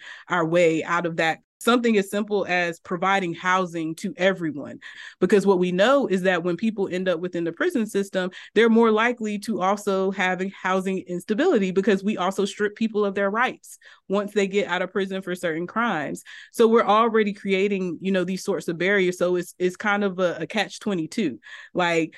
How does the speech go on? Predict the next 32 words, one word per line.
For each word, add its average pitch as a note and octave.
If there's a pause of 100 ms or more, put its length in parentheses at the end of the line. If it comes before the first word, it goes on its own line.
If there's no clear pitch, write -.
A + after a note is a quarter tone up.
(180)
the G3
reason A3+
why G3+
you're F#3
in G#3
there F#3+
might F#3
be F#3+
because F#3
you F3+
don't F3+
have E3+
resources. F#3
And F3
then G3
when F#3+
you F3+
get F3
out, F#3
we, F#3
we're F#3
gonna F3+
continue C#4+
to G#3+
deny F#3
you F#3
those F3
resources F3
and F3
then G3+
be G3
surprised E3